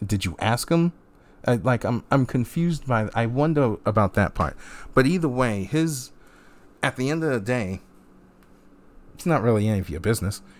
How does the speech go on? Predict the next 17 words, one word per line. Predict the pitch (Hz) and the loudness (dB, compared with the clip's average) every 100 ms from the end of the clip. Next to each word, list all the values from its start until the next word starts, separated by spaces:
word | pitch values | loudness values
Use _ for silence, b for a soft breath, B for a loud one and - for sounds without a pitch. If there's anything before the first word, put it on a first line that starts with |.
| B | B
He | 151 | 2
doesn't | 151 120 - | 2 0 0
owe | 117 110 | 0 0
you | 101 90 82 - - - b b b b b - - | -2 -4 -6 -12 -20 -20 b b b b b -6 2
an | 120 104 95 - | 4 4 0 0
explanation | 117 - 104 95 98 117 - 87 80 - - - - - - - - - - | -2 0 0 0 2 0 0 -2 -2 -8 -20 -20 -20 -20 -20 -20 -20 -16 -2
like | 101 90 | 0 0
that. | - 87 117 - - - - _ _ _ _ _ - - - - | 0 -2 -2 -6 -20 -20 -20 _ _ _ _ _ -20 -20 -20 -2
You | 160 | 2
know, | 123 95 113 - | 4 4 2 0
and | 160 127 123 123 104 _ _ | 2 4 4 2 -2 _ _
the | - | 0
thing | 120 147 135 | 4 4 6
is, | 147 127 120 - | 4 4 2 2
it | 139 | 0
can | - 165 151 | 4 4 4
change. | 135 165 127 80 - | 2 2 2 0 -6